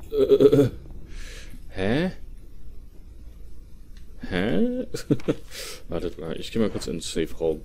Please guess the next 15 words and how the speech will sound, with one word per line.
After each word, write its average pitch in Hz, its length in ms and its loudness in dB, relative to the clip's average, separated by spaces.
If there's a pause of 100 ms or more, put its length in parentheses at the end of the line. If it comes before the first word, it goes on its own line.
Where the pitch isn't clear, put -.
(1600)
Schade, 143 400 2
es - 160 0
ging 117 160 0
so 123 120 -4
gut 151 140 -8
voran 110 380 -2
bis - 200 -4
jetzt. - 420 -4 (840)
Wartet - 320 -10
mal, 85 140 -8 (280)
da - 100 -10
oben? 180 600 -4 (2000)
So, 92 120 6
jetzt 180 340 6
ist - 240 -6